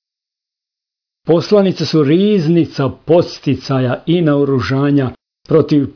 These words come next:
podmuklih napada duha obmane. Avadon, Apolion, u devetoj glavi jedanaesti stih,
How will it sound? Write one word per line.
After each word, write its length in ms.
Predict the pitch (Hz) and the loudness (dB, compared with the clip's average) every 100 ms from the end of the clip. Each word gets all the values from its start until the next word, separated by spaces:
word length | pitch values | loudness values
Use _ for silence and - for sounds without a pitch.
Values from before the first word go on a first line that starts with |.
| - | -2
podmuklih 920 | 165 135 123 127 - 127 117 101 - | 0 2 0 -2 -2 -4 -4 -8 -10
napada 680 | 123 123 143 113 - 113 123 | -4 -2 -2 -4 -6 -6 -6
duha 460 | 107 139 123 131 123 | -4 -4 -4 -6 -8
obmane. 640 | 156 123 110 113 107 104 107 _ _ _ _ _ _ _ _ _ _ _ _ _ _ _ _ - | -6 -4 -4 -4 -6 -8 -12 _ _ _ _ _ _ _ _ _ _ _ _ _ _ _ _ -4
Avadon, 800 | 127 117 127 135 147 143 127 107 - _ | -2 0 0 0 0 0 -2 -4 -10 _
Apolion, 1000 | 139 127 - 139 123 135 139 131 123 110 80 _ _ _ _ _ - | -6 -4 -2 -2 2 0 2 0 0 -2 -6 _ _ _ _ _ -6
u 80 | 127 | -2
devetoj 500 | 120 120 123 127 120 | 0 0 -2 -2 -4
glavi 320 | 120 120 127 | -2 -2 -2
jedanaesti 640 | 123 120 117 113 - 123 | 0 0 0 -2 -4 -6
stih, 380 | - 131 113 | -4 -4 -4